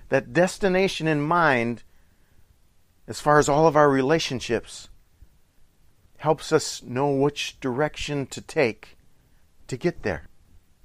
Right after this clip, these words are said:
Maybe it's our finances. Again, you're at the end of the driveway. Where do you want to go? It's not about where you are right now, it's about where you want to go. What does that destination look like?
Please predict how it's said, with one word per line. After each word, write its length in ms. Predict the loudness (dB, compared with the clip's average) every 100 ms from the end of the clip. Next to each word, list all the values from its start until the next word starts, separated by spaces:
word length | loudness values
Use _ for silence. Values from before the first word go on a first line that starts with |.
| _ _ _ _ 0
Maybe 200 | 2 2
it's 140 | 4
our 80 | 2
finances. 840 | 4 2 2 0 -2 -6 -8 -10 -16 -20 _ _ _ _ _ _ _ 0
Again, 300 | 4 4 6
you're 140 | 6
at 120 | 4
the 100 | 4
end 120 | 4 4
of 80 |
the 100 | 0
driveway. 580 | 0 2 4 4 0 0 -6 _ _ _ _ _ _ _ _ _ _ -4
Where 160 | 4 4
do 60 | 6
you 100 | 4
want 200 | 2 2
to 80 |
go? 380 | 4 8 8 4 -8 _ _ _ _ _ _ _ -6
It's 220 | -4 -2
not 180 | 0 2
about 300 | 6 6 6
where 180 | 6 4
you 200 | 4 4
are 220 | 6 6
right 200 | 4 2
now, 340 | 0 2 4 2
it's 140 | 2
about 240 | 4 4
where 160 | 4 0
you 140 | 2
want 220 | 0 0 -2
to 100 | 4
go. 340 | 6 6 2 -12 -20 -20 _ -20 -20 _ _ _ _ 2
What 120 | 4
does 160 | 6
that 240 | 6 6 4
destination 720 | 0 0 -4 -2 -2 -4 -4
look 260 | 2 0 2
like? 420 | 0 0 -6 -20